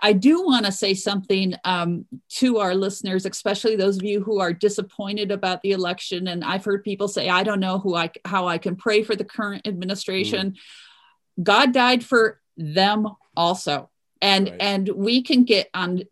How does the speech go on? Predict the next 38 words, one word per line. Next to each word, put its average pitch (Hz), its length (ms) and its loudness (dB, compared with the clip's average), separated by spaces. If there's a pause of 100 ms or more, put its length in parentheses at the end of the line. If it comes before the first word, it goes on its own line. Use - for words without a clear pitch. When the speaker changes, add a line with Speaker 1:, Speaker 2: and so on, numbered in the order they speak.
Speaker 1:
dicey 240 480 0
ground 190 500 -4
when 175 160 -4
we 180 140 -4
t-, 190 140 -14
take 190 300 -2
up 196 180 -2
the 175 100 -4
seat 196 300 -6
of 175 180 -6
judgment, 170 760 -4 (880)
as 180 220 4
opposed 190 440 0
to 208 60 2
praying 196 520 -2
for 190 360 0
their, 170 560 0 (460)
it 196 120 4
doesn't 220 220 4
mean 247 140 6
that 254 100 4
we 247 140 6
have 240 160 4
to 262 100 0
like 277 320 4
everything, 214 800 2
but 196 300 0
they 208 200 4
are 202 120 2
still, 226 840 0 (880)
you 240 160 4
know, 214 140 4
that 214 320 2
God 285 360 2
wants, 240 640 0 (100)
uh, 196 120 -4 (180)
God 269 340 2
wants 226 480 -4